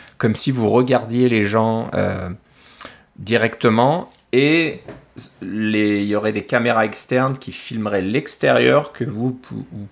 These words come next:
puissiez voir de votre casque ce qui se passe autour de vous.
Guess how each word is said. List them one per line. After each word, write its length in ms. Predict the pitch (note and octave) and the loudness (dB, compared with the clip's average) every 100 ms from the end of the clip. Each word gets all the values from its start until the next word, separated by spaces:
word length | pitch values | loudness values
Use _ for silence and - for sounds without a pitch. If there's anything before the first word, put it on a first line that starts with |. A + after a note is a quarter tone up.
| _ | _
puissiez 480 | - A2+ - B2 G#2 | -8 -4 2 4 4
voir 680 | G2 A2 B2 B2 A#2 G#2+ F2 F2+ F#2 F#2 | 0 0 2 4 2 0 -8 -16 -16 -8
de 120 | F#2 | 0
votre 400 | B2+ C3 B2 B2 | 0 2 -2 -2
casque 380 | - C3 D3 - | 0 2 2 -2
ce 40 | - | -8
qui 100 | A2+ | -4
se 100 | - | 0
passe 260 | C3 C3 | 0 0
autour 240 | A#2+ A2+ A2+ | -4 -4 0
de 80 | A2 | 0
vous. 220 | G2+ | -2